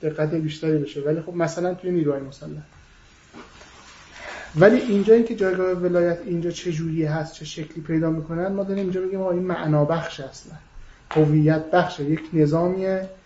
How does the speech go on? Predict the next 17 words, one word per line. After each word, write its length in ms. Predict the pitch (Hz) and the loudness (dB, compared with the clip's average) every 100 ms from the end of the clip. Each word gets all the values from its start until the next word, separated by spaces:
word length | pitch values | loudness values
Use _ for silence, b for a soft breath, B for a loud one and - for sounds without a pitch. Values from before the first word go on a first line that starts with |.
| b b - | b b -10
غیر 260 | 165 196 196 | 4 8 8
از 160 | 170 | 6
نظام‌های 580 | 160 156 151 147 151 151 | 2 2 2 0 0 0
ساختاری 520 | 147 151 151 156 147 | 0 -4 -4 -2 2
شکلی 380 | 139 147 147 151 | 0 -2 -6 -4
که 200 | 143 151 | -4 -6
الان 240 | 139 139 135 | -8 -10 -12
هست 380 | 143 139 - - b b b b - 151 | -14 -16 -16 -20 b b b b -10 2
و 380 | 156 160 165 165 - | 4 4 2 0 -8
این 180 | - 190 | -6 -6
همون 280 | - 180 190 | -4 -4 -2
جایگاه 400 | 170 160 165 180 | 2 2 4 2
خاص 320 | 175 170 - | 0 -8 -6
ولایت 520 | 170 160 147 151 160 | -4 0 2 2 0
هست 240 | 170 170 - | -6 -10 -10
که، 240 | 165 170 - B B B - | -8 -6 -8 B B B -20
اه، 60 | - | -16